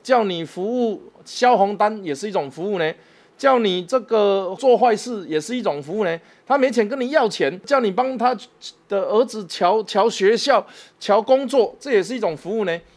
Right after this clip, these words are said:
可是你要不要做那些服务，是一个价值观的呈现。苗博雅之所以我说他的态度正确是，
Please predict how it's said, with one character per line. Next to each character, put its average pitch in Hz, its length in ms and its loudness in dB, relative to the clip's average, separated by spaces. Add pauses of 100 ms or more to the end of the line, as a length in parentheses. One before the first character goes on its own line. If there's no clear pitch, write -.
(160)
可 175 100 -6
是 254 220 -8 (160)
你 180 180 -4
要 262 120 2
不 214 80 -2
要 240 60 4
做 233 160 0
那 226 80 0
些 208 180 2
服 165 160 -6
务， 180 80 -8
是 185 200 -12
一 190 60 -14
个 160 120 -2
价 180 240 -2
值 139 180 -12
观 147 160 -4
的 143 80 -8
呈 120 240 -10
现。 120 180 -8 (360)
苗 262 180 2
博 311 160 2
雅 262 160 2
之 247 200 -10
所 196 320 -2
以 175 280 -6 (300)
我 147 160 -2
说 214 180 -2
他 202 140 0
的 185 140 -2
态 208 220 -2
度 180 140 -8
正 165 220 -8
确 160 160 -4
是， 156 200 -12